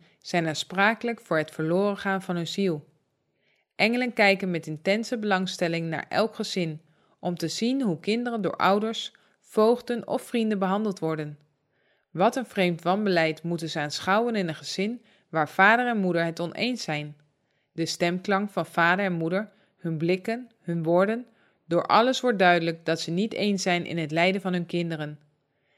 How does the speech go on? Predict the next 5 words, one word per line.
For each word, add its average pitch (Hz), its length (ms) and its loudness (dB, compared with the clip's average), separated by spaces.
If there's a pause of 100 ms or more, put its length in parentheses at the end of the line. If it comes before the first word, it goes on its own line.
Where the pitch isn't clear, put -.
(160)
Vader 180 420 4
maakt 175 240 2
moeder 196 360 2
bedekte 175 400 0
verwijten 180 680 0